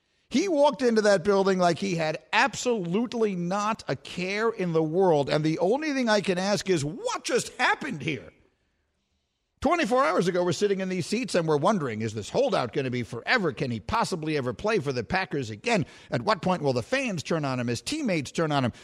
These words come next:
He can't possibly be in the same room with Mark Murphy. He can't be in the same room with Brian Gutekunst. Twenty-four hours later, he gets off a private jet and he goes strolling in,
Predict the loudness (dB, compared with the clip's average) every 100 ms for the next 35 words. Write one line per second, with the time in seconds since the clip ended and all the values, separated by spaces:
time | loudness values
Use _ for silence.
0 | -4 -2 0 -2 -4 -6 -4 -2 -2 -2
1 | -2 -2 -2 -2 -2 -2 -2 0 0 0
2 | -2 0 0 0 0 -2 0 0 0 0
3 | 0 0 0 0 0 2 0 2 2 2
4 | -2 -2 0 -2 -4 -16 -6 0 0 2
5 | 0 0 0 -2 0 0 -2 -6 -6 0
6 | 0 2 2 2 0 0 2 2 2 0
7 | 2 2 2 2 -4 -4 -2 0 0 2
8 | 0 0